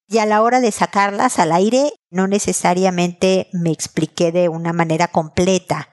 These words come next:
y demás. Definitivamente soy una convencida de las utilidades de las tradiciones en la familia, pero todas ellas,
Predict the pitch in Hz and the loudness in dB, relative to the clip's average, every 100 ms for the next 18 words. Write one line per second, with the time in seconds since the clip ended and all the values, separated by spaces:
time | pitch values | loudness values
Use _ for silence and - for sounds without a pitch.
0 | - 175 170 156 143 - - _ 202 190 | -6 -2 2 0 0 -6 -8 _ -2 0
1 | - 196 190 233 240 262 254 233 254 254 | -2 -4 -4 -2 -2 0 -2 -2 -4 -4
2 | - 220 226 247 240 202 175 170 - 208 | -2 -2 0 -2 0 -2 -2 -4 -2 0
3 | 220 202 170 - 170 - 147 151 165 190 | 2 0 0 -4 -10 -4 -2 0 0 0
4 | 185 170 160 - 156 151 147 - 190 190 | 0 0 -2 -2 -4 -4 -8 -2 0 0
5 | 151 - - _ - 151 147 - 160 160 | -2 -12 -16 _ -2 0 -2 -2 0 -2
6 | - - _ - 254 226 226 - 285 359 | -4 -12 _ 0 2 2 0 0 0 2
7 | 466 403 - 175 160 156 254 - - | 0 0 0 0 0 -4 -4 -8 -12